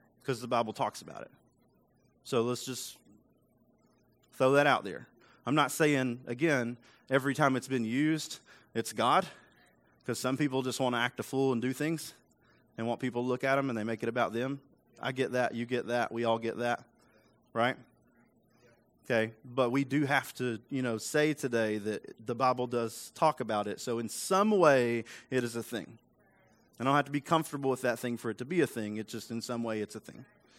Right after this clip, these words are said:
But I'm not about to manipulate this and, and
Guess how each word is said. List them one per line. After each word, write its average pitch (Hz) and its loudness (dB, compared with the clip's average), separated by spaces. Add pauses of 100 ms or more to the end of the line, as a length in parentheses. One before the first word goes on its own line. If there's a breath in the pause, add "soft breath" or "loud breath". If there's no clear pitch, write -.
(1600 soft breath)
But 113 -2
I'm 139 6
not 151 6
about 139 2
to 131 -4
manipulate 123 0
this 113 -6
and, 101 -8
and 98 -10